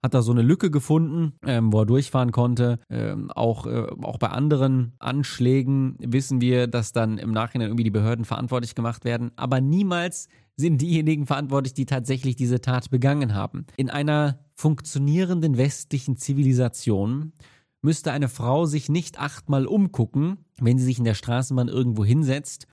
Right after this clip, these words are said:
und hinter ihr einfach nur ein schwarzer Mann sitzt. Ich bin mir sicher, viele weiße Frauen in den U S A werden das nun anders handhaben und werden höchstwahrscheinlich aufmerksamer sein. Wenn das dazu führt,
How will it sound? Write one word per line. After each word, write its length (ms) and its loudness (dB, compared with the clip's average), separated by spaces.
und 160 0
hinter 220 2
ihr 120 0
einfach 300 -4
nur 80 0
ein 140 -4
schwarzer 400 0
Mann 200 4
sitzt. 400 -6
Ich 100 -4
bin 140 2
mir 100 6
sicher, 320 0
viele 480 0
weiße 380 -2
Frauen 380 0
in 100 2
den 140 0
U 80 0
S 120 -2
A 220 -2
werden 260 0
das 220 0
nun 260 2
anders 380 -2
handhaben 420 -2
und 140 -2
werden 220 -2
höchstwahrscheinlich 680 -4
aufmerksamer 560 -2
sein. 340 -10
Wenn 180 2
das 220 -2
dazu 360 -4
führt, 600 0